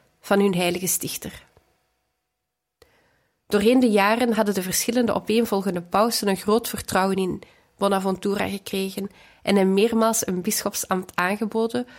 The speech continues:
waar Bonaventura niet op inging. In twaalfhonderddrieënzeventig dan vroeg paus Gregorius de tiende hem om het concilie van Lyon voor te bereiden,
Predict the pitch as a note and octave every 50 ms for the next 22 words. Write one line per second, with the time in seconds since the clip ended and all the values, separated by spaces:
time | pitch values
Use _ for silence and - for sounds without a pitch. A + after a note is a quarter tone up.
0 | - - - _ - G#3 G#3 G#3 F3 F#3+ G#3+ G#3+ G#3 G3+ - G3 F#3+ F3 F3+ -
1 | A3 G#3+ A3 G#3 G3 - - F#3 F#3+ G3+ G#3 - G#3+ G#3 - - - F3+ F#3+ F3+
2 | - - - F3 - - - _ _ _ _ _ _ _ _ _ _ _ _ _
3 | _ _ _ _ _ _ - G3+ G3+ A3+ A3 A#3 B3 A3+ A3+ A3+ G#3+ G3+ - -
4 | - - F3+ E3+ G#3 G#3+ A3 A3 G#3 G3 - - - G3+ A#3 A#3 - - D4 D4
5 | C4+ - - C4+ D4+ D#4+ D#4 A#3+ - A3 G#3+ - - - G#3+ A3 G#3+ - - G#3+
6 | F#3+ F#3 G#3 G#3+ A3 A3 G#3 G3 F#3 - F3+ F3 - - A#3 B3 C#4 C4+ C4 G#3
7 | F#3 G#3 A3 A#3+ B3 - - - - - _ _ _ _ _ - G#3 G#3+ G#3+ -
8 | - - G#3 G3 - - C4+ B3+ C#4 C4 - A3 G#3 F#3+ F3+ F3+ F3+ F#3+ F#3+ F#3+
9 | F3+ F3+ - - - - E3+ F3 - - - - F#3 F3 F3 F3 F3+ - F#3+ F#3